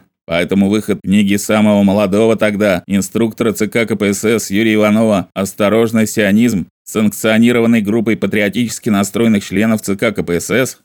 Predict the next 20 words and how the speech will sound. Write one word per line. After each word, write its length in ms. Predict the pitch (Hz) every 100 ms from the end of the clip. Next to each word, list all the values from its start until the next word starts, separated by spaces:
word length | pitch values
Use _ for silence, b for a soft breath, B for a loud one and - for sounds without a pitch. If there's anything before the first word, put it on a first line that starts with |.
| _
стал 400 | - - 95 110
разорвавшейся 840 | 104 110 101 107 110 113 107 117
бомбой 600 | 101 92 107 117 104 87 -
для 200 | 78 90
подпольных 600 | 92 92 110 104 95 87
сиономасонских 840 | - 95 95 101 - 107 95 92 85
кругов 460 | 95 98 107 -
Ц 140 | - 92
К 180 | 90
К 100 | 90
П 160 | - 85
С 100 | 85
С 200 | 98 87
и 60 | 87
других 400 | 95 101 95 -
высших 480 | 87 101 - 92 110
органов 480 | 98 95 98 -
власти 380 | 95 101 92 -
Советского 520 | - 90 92 82 87
Союза. 600 | 85 98 101 98 85 80